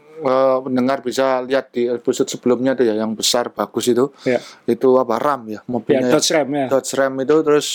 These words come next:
Speaker 1: ada tempat tidurnya, ada, eh, bengkelnya. Sebetulnya,
Speaker 2: Ada
Speaker 1: eh,
Speaker 2: dapur kecil, ada tempat
Speaker 1: eh, iya.
Speaker 2: cucinya,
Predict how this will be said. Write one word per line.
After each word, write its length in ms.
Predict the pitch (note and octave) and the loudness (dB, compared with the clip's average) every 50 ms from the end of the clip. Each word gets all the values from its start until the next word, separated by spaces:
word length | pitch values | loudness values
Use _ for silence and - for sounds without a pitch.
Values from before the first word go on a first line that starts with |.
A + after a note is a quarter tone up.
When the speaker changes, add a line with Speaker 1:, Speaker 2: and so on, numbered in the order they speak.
| - - | -6 -4
Speaker 1:
ada 240 | - C3+ - A#2+ A2 | -4 -2 0 0 -2
tempat 260 | - A#2 A#2+ B2 B2+ - - | -2 -2 -2 -4 -2 -2 -4
tidurnya, 640 | B2 - - C3+ C3+ C3+ C3 C3+ C3+ C3+ C3 B2 | -4 0 2 2 2 2 0 -2 0 0 0 -2
ada, 480 | A#2 A2 A#2+ A#2 A#2 A#2 A#2 A2+ A2+ A2+ - _ _ - - - - - - - - _ _ | -2 -2 0 0 2 2 0 0 -2 -6 -12 _ _ -20 -20 -20 -20 -20 -20 -20 -20 _ _
eh, 220 | A2+ A#2 A#2 A#2 A2 | 0 2 2 2 2
bengkelnya. 480 | A#2+ A#2 A#2+ A#2 B2+ B2 A#2+ B2 B2 | 0 -2 0 0 0 0 0 0 -2
Sebetulnya, 720 | A#2+ - - B2 B2+ A#2+ D3+ D3+ D#3 F3+ G3+ G3+ G3+ F#3+ - _ _ _ _ _ _ - - - - - | -2 -2 -2 -2 0 2 2 2 2 2 0 0 -2 -4 -10 _ _ _ _ _ _ -18 -18 -12 -4 0
Speaker 2:
Ada 160 | - D#3 E3 | 2 4 4
Speaker 1:
eh, 120 | - - - | 4 4 4
Speaker 2:
dapur 240 | D#3 D#3 - - F3+ | 2 2 0 0 0
kecil, 480 | G#3 G3 - - A#3 A3+ A3+ A3+ A3 F#3 | -2 -2 0 4 4 6 6 4 2 0
ada 160 | D3+ D3+ D3 | -2 -2 -2
tempat 180 | E3 C3+ C#3 | 0 0 2
Speaker 1:
eh, 60 | C#3+ C#3+ | 2 2
iya. 40 | - | 2
Speaker 2:
cucinya, 360 | C#4+ C#4+ - - G#3+ G#3+ G#3 | 2 2 0 0 0 2 2